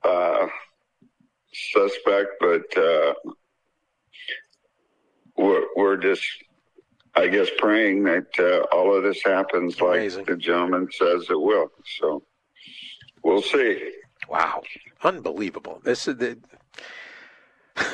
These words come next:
Speaker 2: this is stranger than fiction. And, uh, I, I, I guess, I guess maybe, uh, the movie Jockey, they, they'll, they'll have to be a sequel,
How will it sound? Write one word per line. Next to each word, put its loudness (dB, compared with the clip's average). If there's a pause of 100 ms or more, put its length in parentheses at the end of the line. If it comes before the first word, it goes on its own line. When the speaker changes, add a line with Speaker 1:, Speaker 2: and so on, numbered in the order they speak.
(480)
Speaker 2:
this 2
is 2
stranger 0
than 2
fiction. 0 (480)
And, 0
uh, 4 (880)
I, 2
I, 2 (280)
I -8
guess, 0
I -2
guess -2
maybe, 2
uh, 4 (640)
the -2
movie 2
Jockey, 0
they, 2
they'll, 2
they'll 2
have 2
to -2
be 2
a 0
sequel, 0